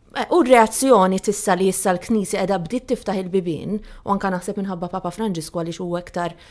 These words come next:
miftuħ għal kulħadd. Allura issa tkun hawn il-, ir-reazzjoni, il-backlash. Ġifieri ma dan huwa żmien sakemm na-, naġġustaw għalih. Imma l-Knisja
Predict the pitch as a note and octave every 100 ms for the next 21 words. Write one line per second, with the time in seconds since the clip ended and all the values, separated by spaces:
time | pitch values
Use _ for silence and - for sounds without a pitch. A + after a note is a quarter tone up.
0 | - G#3 G#3 A3 G3 G3 G3+ F#3+ D#3 -
1 | - - - G3+ C#4+ - A#3 A#3 C4+ F3
2 | D#3+ - C4 A3+ B3+ F3+ D#3+ D#3 F3+ D3+
3 | D3 F3+ F3+ - - - - - B3 C4
4 | G#3+ G3 G#3 B3 A3+ F#3+ F#3 E3 D#3+ E3+
5 | D4+ A#3 F#3 G3 E3+ - G3+ A3 D#3 D3
6 | - E3+ E3 - - D#3 E3+ C#3+ - -
7 | - - - - - F4+ D#4 D4+ D#4 F3